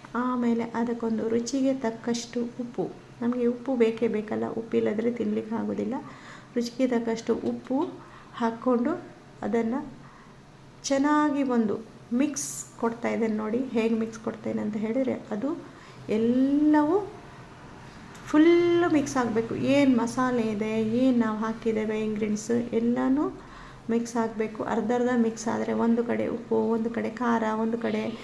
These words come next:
ಟೇಸ್ಟ್ ಇಲ್ಲದಾಗೆ ಆಗ್ಬೋದು. ಅದಕ್ಕೋಸ್ಕರ ಅದನ್ನು ನಾವೇನು ಮಾಡಬೇಕು, ಚೆನ್ನಾಗಿ ಒಂದು ನಾಲ್ಕೈದು ಸುತ್ತು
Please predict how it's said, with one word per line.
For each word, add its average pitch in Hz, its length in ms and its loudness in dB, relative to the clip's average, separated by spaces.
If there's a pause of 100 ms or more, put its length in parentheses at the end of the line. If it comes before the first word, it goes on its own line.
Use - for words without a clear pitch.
(400)
ಟೇಸ್ಟ್ 277 300 2
ಇಲ್ಲದಾಗೆ 220 420 2
ಆಗ್ಬೋದು. 214 540 -2
ಅದಕ್ಕೋಸ್ಕರ 233 760 -2
ಅದನ್ನು 220 260 -4
ನಾವೇನು 214 360 -2
ಮಾಡಬೇಕು, 214 580 -6
ಚೆನ್ನಾಗಿ 233 760 0
ಒಂದು 214 180 -2
ನಾಲ್ಕೈದು 226 600 0
ಸುತ್ತು 285 540 -2